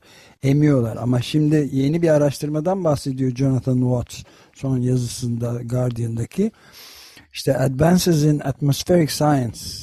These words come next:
adlı dergide atmosfer bilimindeki ilerlemeleri kaydeden <clears throat> bir grup bilim insanı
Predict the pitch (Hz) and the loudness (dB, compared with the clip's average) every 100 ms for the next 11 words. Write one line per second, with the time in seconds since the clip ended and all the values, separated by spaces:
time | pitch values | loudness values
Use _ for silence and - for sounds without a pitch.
0 | - - 123 120 113 120 117 131 120 120 | -18 -14 -10 -8 -4 -2 2 2 2 0
1 | 117 156 - - - - 127 - 135 - | 2 0 -2 -12 -20 -8 -6 0 0 2
2 | 147 139 123 123 123 120 120 120 - 127 | 2 2 2 0 0 0 -2 -4 -2 -2
3 | 120 120 123 120 123 123 123 123 113 - | -2 -2 -4 -2 -2 0 0 -2 -4 -6
4 | - 117 117 120 143 202 - - - 127 | -6 -6 -4 -2 0 -2 -4 -10 -6 -4
5 | 135 196 156 139 131 - - 127 123 131 | 2 2 2 2 0 -2 -10 -6 -2 0
6 | 143 143 123 - 127 170 | 2 4 2 0 0 0